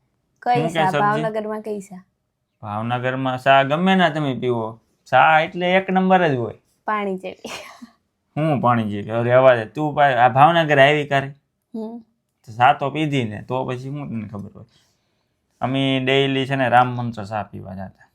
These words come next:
Speaker 1: તમારી વાત હોય.
Speaker 2: સ્પેશિયલ ચા પીવા, પાંચ કિલોમીટર જવાનું.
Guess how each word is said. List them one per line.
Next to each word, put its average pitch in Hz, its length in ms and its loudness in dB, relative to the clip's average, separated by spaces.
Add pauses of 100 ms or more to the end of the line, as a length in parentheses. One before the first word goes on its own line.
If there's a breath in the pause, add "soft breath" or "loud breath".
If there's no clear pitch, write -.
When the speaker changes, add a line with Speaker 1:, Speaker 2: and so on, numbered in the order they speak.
(420)
Speaker 1:
તમારી 214 380 -6
વાત 196 280 -8
હોય. 208 120 -12 (840)
Speaker 2:
સ્પેશિયલ 120 480 -6
ચા 101 240 -10
પીવા, - 460 -20
પાંચ 120 300 0
કિલોમીટર 98 500 -12
જવાનું. 101 340 -10